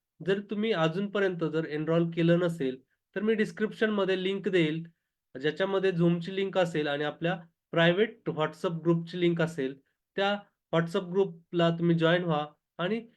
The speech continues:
येणाऱ्या पाच दिवसामध्ये जो काही आपण फाईव्ह डे वर्कशॉप घेणार आहे, त्याच्याबद्दलची सर्व माहिती आपल्या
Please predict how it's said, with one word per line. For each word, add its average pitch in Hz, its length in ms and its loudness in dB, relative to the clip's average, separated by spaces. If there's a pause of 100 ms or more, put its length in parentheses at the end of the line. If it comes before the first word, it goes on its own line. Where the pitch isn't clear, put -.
(260)
येणाऱ्या 214 320 4
पाच 202 300 0
दिवसामध्ये 180 560 0
जो 156 160 -2
काही 170 160 4
आपण 170 460 -2
फाईव्ह 160 200 0
डे 165 80 2
वर्कशॉप 160 500 -2
घेणार 151 280 0
आहे, 127 180 0
त्याच्याबद्दलची 160 840 -2
सर्व 180 280 -2
माहिती 165 340 0
आपल्या 143 400 -4